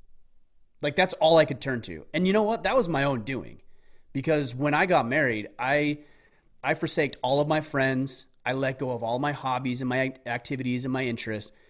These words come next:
and it was all dedicated to her. And I wrapped up my identity in almost, it sounds really strange, but in being her husband.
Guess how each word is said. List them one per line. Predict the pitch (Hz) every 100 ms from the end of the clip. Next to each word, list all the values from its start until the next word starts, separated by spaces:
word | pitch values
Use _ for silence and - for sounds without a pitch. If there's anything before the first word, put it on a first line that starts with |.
| _ _ -
and | 127
it |
was | 123
all | 127 127
dedicated | 117 123 - 120 104 - _
to | 104
her. | 110 196 78 69 - _ _ _ _ _ _ _
And | - 135 123 123 _ -
I | 131
wrapped | 117 135 151 156 175
up | 151
my | 139 123 110
identity | 107 139 160 120 110 -
in | 131 135
almost, | 135 190 254 202 -
it | -
sounds | 156 160 123
really | 147 131
strange, | - - 156 127 98 95
but | 110 - - _ - -
in | 156 147 113
being | 165 156 139 123 - _ -
her | 151 143
husband. | 117 139 113 82 64 -